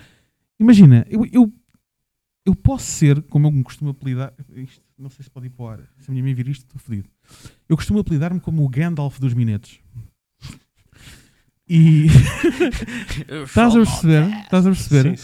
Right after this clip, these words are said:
Speaker 3: sim.
Speaker 1: Epá, e eu penso, vejo esta tecnologia e eu penso, "Então, eu, o que é que eu vou fazer da vida?"
Speaker 3: Pois pá.
Speaker 2: Era o teu único trunfo, no fundo.
Speaker 3: O Gandalf
Speaker 1: Mesmo.
Speaker 3: dos minetes.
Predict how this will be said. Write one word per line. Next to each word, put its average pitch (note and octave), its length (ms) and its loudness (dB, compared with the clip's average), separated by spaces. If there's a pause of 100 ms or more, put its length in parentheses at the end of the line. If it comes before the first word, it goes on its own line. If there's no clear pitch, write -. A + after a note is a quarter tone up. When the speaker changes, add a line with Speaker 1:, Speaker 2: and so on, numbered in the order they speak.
(100)
Speaker 3:
sim. A2 40 -20 (600)
Speaker 1:
Epá, B3+ 380 2
e F#3 140 2
eu G#3 100 4
penso, - 500 2 (160)
vejo F#3+ 260 6
esta F3+ 160 2
tecnologia D3+ 520 2
e - 20 -2
eu A#3+ 80 -6
penso, D3 320 -4
"Então, - 220 -18
eu, A#3 100 -8
o G#3+ 40 -10
que - 120 -20
é - 40 -20
que - 60 -8
eu B3+ 40 -4
vou B3 40 -4
fazer B3+ 240 -4
da B3+ 80 -6
vida?" C3 300 -8
Speaker 3:
Pois G2 180 -18
pá. - 120 -20 (360)
Speaker 2:
Era B2+ 160 -20
o B2+ 40 -18
teu C#3+ 140 -16
único E3+ 220 -14
trunfo, F3+ 460 -16
no A2+ 100 -18
fundo. C#3 340 -20 (160)
Speaker 3:
O A#2+ 100 -14
Gandalf D#3+ 440 -8
Speaker 1:
Mesmo. A#3+ 160 -4
Speaker 3:
dos F#3 100 -4
minetes. A#2+ 460 -12